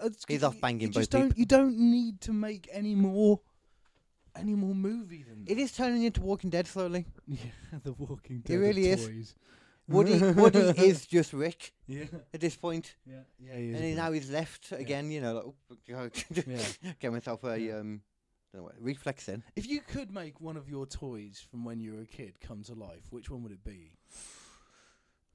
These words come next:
Speaker 2: <sighs> All my toys are wrestling toys, really.
Speaker 1: Yeah.
Speaker 2: Yeah, I just used to make them fight each
Speaker 1: You're just
Speaker 2: other.
Speaker 1: all about the wrestling shit.
Speaker 2: Oh, yeah, that's just what I do. I used to sit down and I'd, like, create, like, a ring out of, like, um,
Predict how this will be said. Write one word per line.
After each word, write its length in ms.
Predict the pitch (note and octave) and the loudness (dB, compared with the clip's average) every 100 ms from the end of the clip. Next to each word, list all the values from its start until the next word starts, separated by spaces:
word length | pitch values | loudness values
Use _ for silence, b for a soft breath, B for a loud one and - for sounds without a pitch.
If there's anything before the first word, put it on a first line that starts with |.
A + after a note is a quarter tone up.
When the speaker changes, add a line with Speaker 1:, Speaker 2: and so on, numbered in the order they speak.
| - | -20
Speaker 2:
<sighs> 60 | B B B B B - | B B B B B -14
All 120 | D#3 | -8
my 140 | G3+ C#3+ | -6 -6
toys 260 | - G2 E2+ | -10 -14 -14
are 60 | |
wrestling 400 | D#2+ E2 - G#2+ | -16 -16 -12 -10
toys, 320 | G2+ G2+ G2+ | -8 -6 -6
really. 360 | F#2 F2+ F2+ F2+ G#2 | -6 -6 -6 -8 -10
Speaker 1:
Yeah. 340 | A#2+ A#2 A#2 A2+ | -14 -14 -16 -16
Speaker 2:
Yeah, 140 | A#2+ G#2 | -8 -6
I 60 | |
just 140 | G#2 - | -4 -6
used 140 | - | -4
to 40 | |
make 160 | G2+ F2+ | -4 -4
them 140 | F2 | -6
fight 380 | E2+ - F#2 - | 2 2 2 -4
each 120 | G#2 G#2+ | -6 -6
Speaker 1:
You're 100 | G2 | -4
just 100 | G2 | -6
Speaker 2:
other. 80 | C3 | -8
Speaker 1:
all 120 | C3 | -10
about 240 | B2+ A#2 | -12 -14
the 80 | B2 | -14
wrestling 480 | A#2+ A#2 - A2 G2+ | -16 -16 -16 -18 -18
shit. 420 | - F#2 - - - | -18 -20 -20 -20 2
Speaker 2:
Oh, 80 | D#3+ | 6
yeah, 140 | F#3 | 6
that's 240 | F#3+ F#3 | 6 2
just 220 | - F#3 D#3+ | 0 -6 -4
what 180 | D3+ | -4
I 60 | C3+ | -2
do. 260 | A#2+ D3 C#3+ | -2 0 0
I 40 | |
used 140 | C3+ | -2
to 60 | C#3 | -6
sit 260 | - D3 - | -6 -6 -2
down 280 | G2+ G#2 A2 | -2 0 2
and 120 | A2 | 2
I'd, 200 | G#2 G2+ | 2 2
like, 220 | G#2+ - B - | -2 -2 B -8
create, 320 | - B2+ A#2+ | 2 2 2
like, 260 | B2 A2+ A#2+ | -2 0 -2
a 80 | |
ring 400 | G#2+ A#2 G#2+ G#2 | 0 2 2 2
out 180 | A2 G#2 | 2 0
of, 120 | G#2+ | -2
like, 320 | G#2+ G2+ F#2 G#2+ | -4 -4 -6 -8
um, 340 | G#2+ G2 G2 | -4 -4 -4